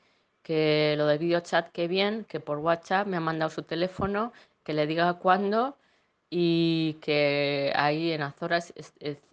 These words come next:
Azores están una hora menos que nosotros y que, mm, feliz,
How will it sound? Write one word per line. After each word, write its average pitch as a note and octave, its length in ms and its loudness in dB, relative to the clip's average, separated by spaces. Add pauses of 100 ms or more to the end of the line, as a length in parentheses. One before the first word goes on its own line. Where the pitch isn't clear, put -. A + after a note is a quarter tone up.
Azores E3+ 420 -6
están E3 340 -8
una D#3 300 -4
hora D#3 200 2
menos D#3+ 320 -4
que D#3 120 -8
nosotros F#3+ 680 -4 (720)
y E3 280 -2 (160)
que, D3+ 880 0
mm, - 40 -20 (240)
feliz, D#3+ 480 0